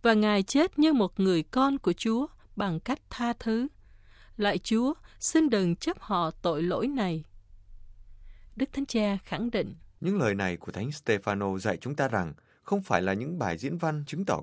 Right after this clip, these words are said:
Speaker 2: căn tính con Thiên Chúa của chúng ta, mà chỉ có sự phó thác cuộc sống của chính mình trong tay Chúa Cha và sự tha thứ cho những người xúc phạm chúng ta, giúp chúng ta nhận ra những phẩm tính đức tin của mình. Giáo hội ngày nay có rất nhiều các vị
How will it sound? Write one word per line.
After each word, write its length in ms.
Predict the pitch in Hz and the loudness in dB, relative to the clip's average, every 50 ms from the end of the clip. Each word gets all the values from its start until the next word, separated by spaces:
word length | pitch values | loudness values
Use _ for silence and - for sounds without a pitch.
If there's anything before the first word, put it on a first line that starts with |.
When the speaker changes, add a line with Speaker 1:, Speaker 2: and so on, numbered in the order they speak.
| - | -2
Speaker 2:
căn 200 | - 120 120 120 | -2 -2 -2 -2
tính 240 | 120 - 123 147 180 190 | -6 -6 -6 -6 -4 -2
con 200 | - 120 107 95 | -2 -2 -2 -4
Thiên 200 | - 113 104 95 | -6 -10 -10 -8
Chúa 180 | - 127 147 | -6 -6 -6
của 140 | - - 90 | -6 -8 -10
chúng 180 | - - 110 117 | -10 -10 -8 -2
ta, 240 | 104 98 95 90 - _ _ _ _ _ _ - | 0 0 0 0 -2 _ _ _ _ _ _ 0
mà 100 | 123 123 | 0 0
chỉ 120 | - 113 101 | 0 0 -4
có 140 | - 185 196 | -4 -4 -4
sự 200 | 190 113 - - | -4 -6 -8 -8
phó 200 | - - 127 143 | -6 -4 -4 -2
thác 260 | 160 - 233 240 - - | -2 -4 -6 -8 -6 -6
cuộc 200 | 113 98 - - | -6 -6 -4 -2
sống 240 | - 123 151 208 | -2 -2 -2 -2
của 100 | 202 214 | -4 -6
chính 240 | 180 - - 151 190 | -8 -6 -6 -4 -2
mình 200 | 190 131 85 76 73 | -2 -2 -4 -4 -6
trong 180 | - 110 110 104 | -8 -8 -6 -4
tay 220 | - 110 107 104 | -2 -2 -4 -4
Chúa 140 | - - 139 | -4 -6 -6
Cha 300 | 143 - 120 110 104 104 - _ - - _ _ - | -4 -4 -2 -2 -2 -4 -6 _ -20 -20 _ _ -8
và 100 | 92 87 | -8 -6
sự 200 | - 95 92 - _ | -6 -8 -12 -12 _
tha 180 | - 127 131 127 | -8 -8 -8 -6
thứ 260 | 117 123 123 135 160 | -6 -4 -4 -4 -2
cho 120 | 156 147 | -2 -2
những 180 | 123 127 156 165 | -2 -2 -2 -4
người 140 | 135 85 73 | -4 -4 -4
xúc 220 | - - 165 165 - | -6 -8 -10 -6 -4
phạm 180 | - - - - | -4 -6 -6 -6
chúng 160 | - - 113 113 | -12 -12 -8 -4
ta, 240 | 107 98 92 85 - _ _ - - _ _ | -2 -2 -2 -2 -4 _ _ -20 -20 _ _
giúp 140 | - 170 180 - - | -8 -8 -8 -8 -8
chúng 160 | 156 160 165 | -8 -8 -6
ta 80 | 165 | -4
nhận 300 | 156 143 127 104 92 - - | -4 -2 -2 -2 -2 -4 -4
ra 200 | 127 131 131 131 | -2 -2 -2 -2
những 160 | 123 131 151 | -6 -8 -8
phẩm 260 | - - 104 76 80 | -6 -6 -6 -6 -6
tính 260 | - - 98 110 123 | -8 -8 -8 -8 -8
đức 100 | 139 185 - _ - | -8 -10 -10 _ -6
tin 180 | 147 143 139 139 - - | -6 -6 -6 -6 -10 -10
của 140 | - 95 82 | -8 -8 -6
mình. 200 | 85 82 76 73 - _ _ _ _ _ _ _ _ _ _ _ _ _ _ _ _ _ _ _ _ _ _ _ _ _ _ _ _ _ _ _ _ _ | -6 -8 -8 -12 -16 _ _ _ _ _ _ _ _ _ _ _ _ _ _ _ _ _ _ _ _ _ _ _ _ _ _ _ _ _ _ _ _ _
Giáo 160 | - - 143 156 | -4 -2 0 0
hội 200 | 156 113 - 90 | 0 0 0 -2
ngày 180 | 87 82 76 | -2 -4 -4
nay 260 | 76 87 98 104 101 95 | -2 -2 -2 -2 -4 -4
có 120 | - 107 110 | -4 -4 -2
rất 220 | 180 196 190 - | -2 -4 -4 -2
nhiều 180 | 110 95 82 73 | -2 -2 -2 -4
các 160 | - 82 - | -6 -6 -4
vị 160 | 110 101 98 | -4 -6 -6